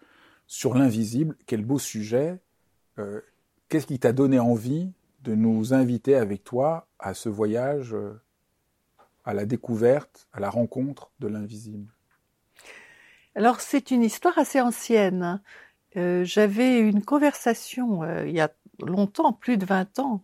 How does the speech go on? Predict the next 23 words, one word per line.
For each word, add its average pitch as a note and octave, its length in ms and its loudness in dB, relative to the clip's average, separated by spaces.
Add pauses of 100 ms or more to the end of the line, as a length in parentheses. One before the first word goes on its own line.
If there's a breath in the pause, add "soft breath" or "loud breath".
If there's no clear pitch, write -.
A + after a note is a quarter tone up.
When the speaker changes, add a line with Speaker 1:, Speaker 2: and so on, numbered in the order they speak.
Speaker 2:
je - 60 -20
ne - 20 -20
sais F#3 160 -20
plus F#3 100 0
exactement E3 680 -6
quand, A#3+ 220 -6 (560 loud breath)
avec G#3+ 540 2
Stéphane A3+ 480 2
Hessel, F#3+ 560 2 (1120)
qui F3 80 -6
est, E3+ 220 -4
lorsqu'il F3+ 400 -6
était F3+ 180 -4
encore F3 280 -4
vivant, F#3+ 520 -2
est G3 340 -6 (120)
assez E3+ 420 -6
âgé F3 400 0
déjà. G3+ 420 -2 (800 loud breath)
Et, B3 420 4
euh, F#3+ 420 4 (100)
il, G#3+ 320 4
euh, F#3+ 360 4